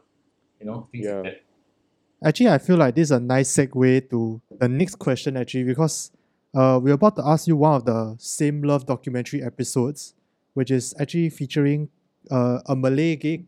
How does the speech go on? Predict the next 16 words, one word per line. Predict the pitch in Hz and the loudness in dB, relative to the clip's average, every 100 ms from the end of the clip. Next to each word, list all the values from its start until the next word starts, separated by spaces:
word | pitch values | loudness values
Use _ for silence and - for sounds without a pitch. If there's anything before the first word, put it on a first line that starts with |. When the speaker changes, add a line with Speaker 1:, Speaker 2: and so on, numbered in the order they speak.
| _ | _
Speaker 3:
gay | 160 165 | -2 0
Malay | 135 139 | 0 -2
couple, | 135 117 123 117 113 | -6 -6 -2 -2 -2
which | 123 - | -8 -8
I | 139 131 | -4 -4
actually | 131 143 | -4 -8
helped | 143 131 | -8 -10
to | 107 | -10
shoot | 127 127 | -8 -6
as | 117 120 | -8 0
well. | 127 131 120 _ _ _ | 2 4 0 _ _ _
So | - 160 151 160 - _ - - | -2 2 2 0 -6 _ -12 0
it | 147 | 0
actually | 175 202 | 2 0
Speaker 1:
<laughs> | 185 - 220 254 247 - | -2 -2 -2 0 0 4
Speaker 3:
went | 147 165 175 | 6 4 2